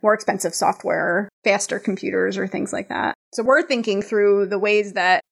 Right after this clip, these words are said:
maybe we don't really need to be teaching so much. Like, there could be a lot of learning happening in the classroom at that time and not necessarily a lot of teaching,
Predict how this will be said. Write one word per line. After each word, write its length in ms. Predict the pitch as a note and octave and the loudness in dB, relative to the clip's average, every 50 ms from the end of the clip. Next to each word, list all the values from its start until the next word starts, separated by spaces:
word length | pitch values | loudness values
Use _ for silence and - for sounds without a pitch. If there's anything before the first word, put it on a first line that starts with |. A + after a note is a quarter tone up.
| _ | _
maybe 300 | A#3 A3+ B3+ E4 F#4 F4+ | -6 0 2 6 6 6
we 180 | C#4 A3+ D4+ E4+ | 6 4 2 4
don't 180 | D4+ D4 C#4 A3 | 4 4 2 2
really 220 | A#3+ B3 B3 A#3+ | 2 2 2 2
need 140 | A#3+ A#3+ A3 | 2 0 0
to 80 | G#3+ | -2
be 260 | - G#3+ G3+ G3 F#3+ - - | -2 -2 -2 -4 -4 -6 -8
teaching 580 | - - C5+ C#5+ - - - G#3+ G3+ G#3+ A3+ | -4 -4 -2 0 0 0 0 0 0 -2 -2
so 220 | A#3+ - - G#3 G3 | -4 -2 -2 -2 0
much. 340 | F#3 E3+ F3 A3 - - - | 2 2 2 2 0 -2 -4
Like, 120 | G3 G#3 | -2 -2
there 80 | B3+ B3+ | 0 -2
could 120 | - C#4+ | 0 0
be 80 | F#4 D#4+ | 2 2
a 60 | C#4+ | 4
lot 160 | C4+ C4+ C4 | 4 2 2
of 100 | A#3+ G#3+ | 0 0
learning 360 | A3 A#3+ D4+ F#4+ G4+ F4 A#3+ | 0 2 2 2 0 -2 -2
happening 420 | A3 A#3 F3+ G3 - F#3 F#3+ F#3+ F3+ | -2 -2 -4 -4 -4 -6 -8 -8 -8
in 80 | F3 | -8
the 80 | F3+ E3 | -8 -6
classroom 480 | - G#3 F#3 F#3 G3+ - - F#3 F#3+ | -4 -2 -2 -2 -2 -6 -8 -6 -4
at 140 | F#3 F3 - | -2 -2 2
that 200 | - G3 - - | 2 2 2 2
time 380 | - - A#3 C#3+ C3+ F3 B3 B3+ - - | 0 -2 0 0 2 2 2 2 0 -4
and 100 | A3 A#3+ | -2 0
not 200 | A#3+ C4 C4 A#3+ | 2 2 4 4
necessarily 600 | C4 C4+ C#4 C#4+ C#4 C#4+ C#4 B3 B3+ B3 A#3+ A#3+ | 2 2 2 0 0 2 4 4 6 4 4 4
a 60 | A3 | 2
lot 180 | A3 G#3+ A3 G3+ | 2 4 4 2
of 160 | F#3+ F#3+ - | 2 0 -2
teaching, 560 | - - - B3 - A3 G3 E3 G3+ A#3+ A3 | 0 0 0 2 2 2 2 4 2 2 0